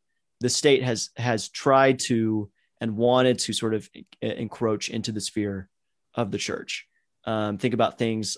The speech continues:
uh, like, you know, sort of des-, uh, deciding what views or what religious views are acceptable or not. That seems to be sort of what people default to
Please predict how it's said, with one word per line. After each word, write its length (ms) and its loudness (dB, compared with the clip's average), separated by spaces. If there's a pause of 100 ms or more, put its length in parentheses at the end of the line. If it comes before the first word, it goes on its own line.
uh, 220 -6 (100)
like, 340 -4
you 80 -6
know, 140 -6
sort 180 -6
of 180 -8 (400)
des-, 240 -6
uh, 180 -2 (180)
deciding 500 0
what 380 6
views 720 2
or 100 -2
what 240 2
religious 300 -2
views 180 -6
are 80 -8
acceptable 400 -6
or 140 -6
not. 400 -10 (240)
That 120 0
seems 160 2
to 80 -12
be 60 -2
sort 180 -4
of 140 -10
what 140 -2
people 200 -6
default 520 -6
to 280 -12